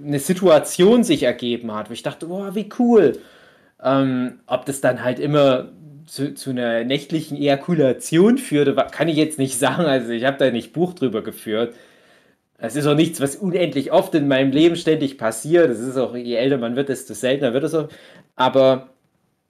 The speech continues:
früher war das dann eher noch die Regel, dass du halt schon einen relativ schönen Traum hattest. Und irgendwann ging das mal immer mehr über in, in dem Traum bist du nur gestresst, weil du,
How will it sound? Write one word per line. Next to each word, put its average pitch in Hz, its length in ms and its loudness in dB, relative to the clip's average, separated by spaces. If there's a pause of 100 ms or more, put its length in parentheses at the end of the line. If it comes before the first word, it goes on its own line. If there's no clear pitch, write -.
(160)
früher 226 380 6
war 160 120 10
das - 240 4
dann 160 220 6
eher 185 220 6
noch 170 180 2
die 143 140 0
Regel, 135 320 2
dass 120 180 -6
du 135 80 -2
halt 139 220 0
schon 165 280 0
einen 120 260 -4
relativ 147 440 0
schönen 240 320 -2
Traum 113 360 -4
hattest. 151 380 -8
Und 135 140 -6
irgendwann 240 680 0
ging 240 180 0
das - 180 -8
mal 170 100 0
immer 247 240 -2
mehr 180 220 0
über 233 380 0
in, 196 380 0 (1160)
in 165 120 0
dem 151 240 2
Traum 214 680 2 (320)
bist 180 220 -4
du 180 80 0
nur 196 180 4
gestresst, 185 720 -4
weil 147 180 4
du, 147 540 0